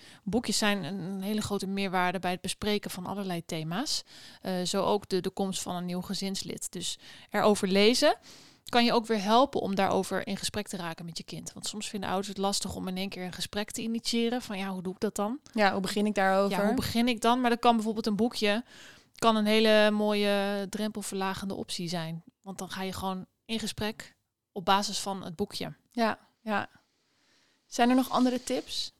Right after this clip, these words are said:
Speaker 2: voor de voorbereiding op een broertje of zusje?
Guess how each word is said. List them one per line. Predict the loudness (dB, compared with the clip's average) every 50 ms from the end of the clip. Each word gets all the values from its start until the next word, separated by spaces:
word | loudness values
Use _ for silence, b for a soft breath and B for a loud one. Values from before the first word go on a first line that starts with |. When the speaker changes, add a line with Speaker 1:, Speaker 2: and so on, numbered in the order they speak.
| _ _ _ _ _
Speaker 2:
voor | _ -6 -2 -2 -2
de | -2
voorbereiding | -2 -2 0 0 0 2 2 0 0 0 0 0 -2 -2 -4
op | -2 -4
een | -4
broertje | -2 0 -2 -2 -2 -4 -6
of | -6 -6
zusje? | -6 -6 -6 -6 -6 -8 -8 -8 -10